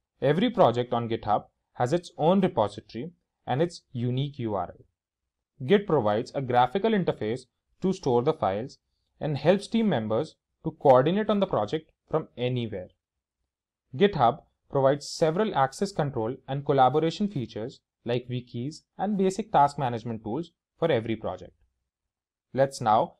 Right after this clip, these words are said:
have a look at the features of GitHub. The first feature we will see is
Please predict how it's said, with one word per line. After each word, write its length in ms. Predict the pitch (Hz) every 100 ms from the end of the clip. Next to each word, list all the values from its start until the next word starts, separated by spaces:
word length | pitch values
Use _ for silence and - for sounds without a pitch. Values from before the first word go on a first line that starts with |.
| _
have 180 | - 156
a 40 |
look 160 | 208 202
at 80 | 196
the 80 | 208
features 420 | 160 147 151 120
of 160 | 107
GitHub. 360 | 107 98 - - _ _ _ _ _ _ _ _ _ -
The 140 | 131 165
first 320 | - 247 -
feature 260 | 180 -
we 140 | 123 113
will 140 | 113
see 320 | 104 104 123 - _ _ -
is 240 | 160 160